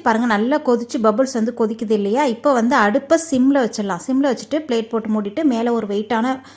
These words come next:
அஹ், பொருளை வச்சுட்டு மூடி வச்சிடலாங்க. அடுப்பு வந்து சிம்ல தான் இருக்கு. அடுத்து ஒரு அஞ்சு நிமிஷம் கழிச்சு ஓப்பன்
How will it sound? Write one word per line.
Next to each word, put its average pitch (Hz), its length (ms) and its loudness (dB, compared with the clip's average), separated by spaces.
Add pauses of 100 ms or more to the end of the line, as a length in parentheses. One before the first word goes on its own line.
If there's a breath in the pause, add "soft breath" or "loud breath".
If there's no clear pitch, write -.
(220 loud breath)
அஹ், 226 160 -2
பொருளை 233 280 2
வச்சுட்டு 233 320 0
மூடி 233 200 2
வச்சிடலாங்க. 208 480 0
அடுப்பு 226 260 0
வந்து 247 140 0 (120)
சிம்ல 277 320 4
தான் 247 140 0
இருக்கு. 202 240 -6 (460 loud breath)
அடுத்து 262 260 0
ஒரு 262 100 4
அஞ்சு 254 280 2
நிமிஷம் 262 260 -2
கழிச்சு 214 260 -2 (120)
ஓப்பன் 226 260 0